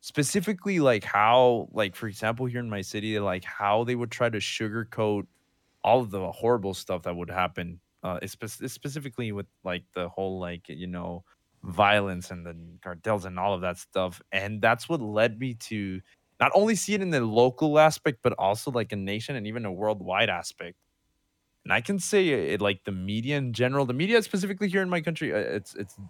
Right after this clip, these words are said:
it's horrible. It's not, not credible at all.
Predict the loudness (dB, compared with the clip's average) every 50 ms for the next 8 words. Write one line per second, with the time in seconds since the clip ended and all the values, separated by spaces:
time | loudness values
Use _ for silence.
0 | _ _ _ _ -18 -16 -16 -14 -16 -18 -20 -20 _ _ 0 2 2 2 0 0
1 | -2 -2 -2 -4 -6 -14 -16 -14 -12 -12 -10 -10 -8 -6 -4 -4 -4 -6 -8 -8
2 | -8 -6 -6 -6 -6 _ -4 -4 -4 -2 -2 -4 -2 -2 0 0 2 4 4 4
3 | 4 2